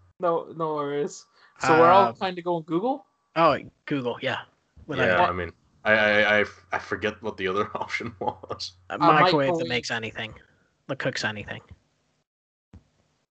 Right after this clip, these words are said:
Speaker 3: But sure. Yeah, okay. Uh, yeah, Google.
Speaker 1: Fair,
Speaker 3: You
Speaker 1: fair.
Speaker 3: could make that microwave if you wanted with your imagination, but anyway.
Speaker 2: That's what Narayan was saying. <laughs>
Speaker 3: Yeah, I know, I know it was the, what Narayan was saying. That's why I don't know why you would ha-,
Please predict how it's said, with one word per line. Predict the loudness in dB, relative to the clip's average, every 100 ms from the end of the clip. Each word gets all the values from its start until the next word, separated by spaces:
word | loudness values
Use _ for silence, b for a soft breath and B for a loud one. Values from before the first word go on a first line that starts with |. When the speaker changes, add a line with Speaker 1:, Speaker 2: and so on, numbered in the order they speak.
| -14
Speaker 3:
But | -10
sure. | -2 0 0 -4 _ _ _ _ _ _
Yeah, | 0 0
okay. | 0 -4 -4 -4 _ -18 -18
Uh, | -18 _ -8
yeah, | -2 -2 -2
Google. | -2 -2 -2 -8 -14 _ _ _ _ _ _ _ _ _ _ _ _ _
Speaker 1:
Fair, | _ -8 -6 -8 _ _ _ -8
Speaker 3:
You |
Speaker 1:
fair. | -4
Speaker 3:
could | -2
make | 0 0
that | 2 2
microwave | 0 0 2 2 2
if | -6 -8
you | -6
wanted | -4 -4 -8 -10
with | -10 -12 _
your | -10 -8
imagination, | -6 -6 -6 -8 -8 -8
but | -6
anyway. | -4 -2 0 -2 -8 _ _ _ _ _ _ _ _ 2
Speaker 2:
That's | 2 6
what | 6
Narayan | 8 6 4 2
was | 0
saying. | 2 2 2 -10 -16 -2
<laughs> |
Speaker 3:
Yeah, | 6 6 6
I | 6
know, | 6 4 4
I | 2
know | 0 0 0
it |
was | -2 -4
the, | -4
what | -2 -2
Narayan | 0 0 0 -2
was | -6
saying. | -4 -2
That's | -2 -2
why | 0 2
I | 2
don't | -2 -6
know | -4
why | -2
you | -2
would | -4
ha-, | -8